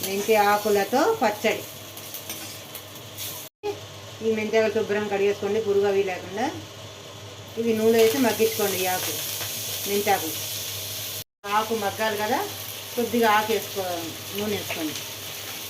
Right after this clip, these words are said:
కలుస్తుంది మెంతి ఆకు. ఇలా నాలుగు కలిస్తే తొందరగా మగ్గుతుంది ఆకు.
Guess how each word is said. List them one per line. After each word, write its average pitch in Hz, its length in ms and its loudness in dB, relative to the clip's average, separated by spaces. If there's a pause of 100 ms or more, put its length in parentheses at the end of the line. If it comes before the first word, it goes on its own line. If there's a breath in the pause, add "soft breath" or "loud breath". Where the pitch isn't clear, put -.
(360)
కలుస్తుంది 208 580 0
మెంతి 196 320 0
ఆకు. 202 340 2 (1600)
ఇలా 214 120 -2
నాలుగు 220 480 4
కలిస్తే 220 720 2 (100)
తొందరగా 220 380 2
మగ్గుతుంది 190 600 -2 (280)
ఆకు. 170 200 -6